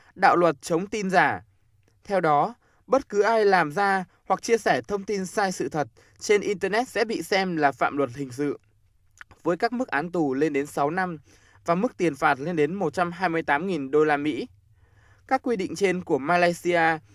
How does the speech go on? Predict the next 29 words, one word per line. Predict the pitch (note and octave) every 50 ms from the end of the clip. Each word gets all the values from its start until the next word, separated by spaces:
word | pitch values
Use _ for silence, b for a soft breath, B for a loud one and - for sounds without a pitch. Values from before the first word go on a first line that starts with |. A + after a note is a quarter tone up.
| b b b
dễ | - D3+ G#3 A#3
bị | A3+ B3+ E3+ D#3
xem | - - G3 F#3 F3+ F3
là | E3+ D3 C3
vi | B2+ D3+ F#3
phạm | F3 - E3 - - _
quyền | D#3+ D3 C3+
tự | A#2+ D#3 A#2+ C3 D#3
do | F3 E3+
tôn | E3+ - E3+ E3 D#3 C#3+
giáo | D3 C#3 B2+ D3 F#3 -
và | E3 C#3+
tự | C3 - - -
do | C3+ - D#3+
ngôn | D#3 D3+ D#3 D3+ C#3+
luận | C#3 C#3 - - b b b b b b
nếu | - D3 E3 F3+ G#3+
nhìn | A3+ A3 F#3+ D#3+ D3
từ | C3 - C#3
thước | C3 - G#3+ -
đo | D#3+ F3 E3+ E3 D#3+
của | - - C3
văn | A2+ C#3+ D3+ C#3+
hóa | C#3 C3 C3 D3+ D#3 -
Anh | - E3 D#3 D3 C#3+
Mỹ. | C#3+ D3 - - G3+ A3+ - _ _ _ _ _ _ _ _ _ _ _ _ _ _ _ _ _ _ _ _ _ _ _
Malaysia | - E3+ E3+ E3+ E3+ E3 E3 D#3+ - F3+ F3 D#3+ D#3
làm | D#3 D3+ C#3 C3 C3
luật | B2+ B2+ A#2